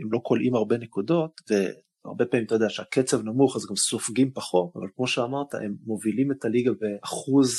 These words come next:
ש-, אחוז הקליעה של היריבה, קולעים מולם בארבעים ושלושה אחוז מהשדה.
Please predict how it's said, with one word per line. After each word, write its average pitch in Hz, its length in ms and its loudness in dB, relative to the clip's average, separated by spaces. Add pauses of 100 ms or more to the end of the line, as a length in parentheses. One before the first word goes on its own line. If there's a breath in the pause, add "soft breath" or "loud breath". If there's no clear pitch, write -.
(160)
ש-, - 140 -2
אחוז 139 460 0
הקליעה 135 280 0
של 131 180 2
היריבה, 110 480 0
קולעים 123 300 0
מולם 123 280 2
בארבעים 110 480 -2
ושלושה 120 360 -6
אחוז 117 340 -2
מהשדה. - 400 -2